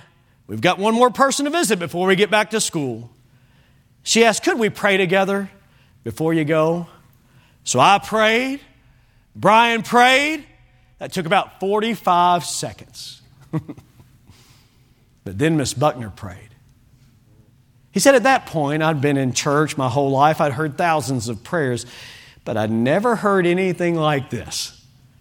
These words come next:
He said, "I remember looking up just to make sure that the Lord wasn't standing there as she spoke to him, 'cause it sounded like he was there, because she spoke to God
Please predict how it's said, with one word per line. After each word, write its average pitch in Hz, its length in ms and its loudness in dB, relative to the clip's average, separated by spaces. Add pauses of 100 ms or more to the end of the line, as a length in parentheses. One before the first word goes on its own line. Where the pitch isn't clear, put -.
(360)
He 123 140 -8
said, 123 240 0
"I 143 160 2
remember 233 440 4
looking 190 360 4
up 151 180 2
just 196 220 0
to 220 80 -2
make 208 220 -2
sure 185 200 -2
that 170 140 -4
the 151 80 0
Lord 156 260 2
wasn't 147 360 0
standing 139 520 0
there 113 400 -4 (1600)
as 123 100 -2
she 226 200 4
spoke 214 460 4
to 165 100 0
him, 98 500 -10 (600)
'cause 165 240 2
it 143 160 0
sounded 240 460 2
like 190 260 0
he 180 180 -2
was 135 280 -2
there, 107 400 -4 (440)
because 156 380 2
she 311 320 2
spoke 165 380 0
to 156 100 -4
God 143 440 2